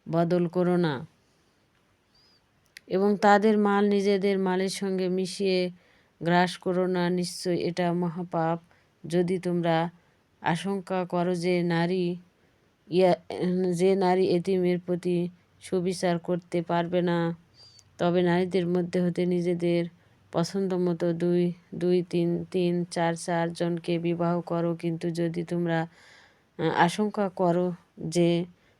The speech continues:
তোমরা সুবিচার করতে পারবে না, তাহলে একজন কিংবা তোমাদের অধীনস্থ দাসীকে, দাসী, দাসীকে এটাই হবে। অবিচার না করার কাছাকাছি নারীদেরকে তাদের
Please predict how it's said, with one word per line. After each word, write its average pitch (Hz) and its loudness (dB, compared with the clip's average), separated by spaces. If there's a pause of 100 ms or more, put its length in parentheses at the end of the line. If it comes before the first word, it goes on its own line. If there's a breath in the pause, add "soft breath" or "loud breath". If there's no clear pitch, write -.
(100)
তোমরা 175 0 (500)
সুবিচার 190 0
করতে 180 -2
পারবে 170 0
না, 170 0
তাহলে 170 0
একজন 175 -2
কিংবা 170 -2
তোমাদের 170 -2 (420 soft breath)
অধীনস্থ 180 -2
দাসীকে, 170 -2 (180)
দাসী, 165 0 (640 soft breath)
দাসীকে 170 4
এটাই 180 2
হবে। 175 0
অবিচার 175 0
না 170 0
করার 165 0
কাছাকাছি 170 -2 (380 soft breath)
নারীদেরকে 165 0
তাদের 165 2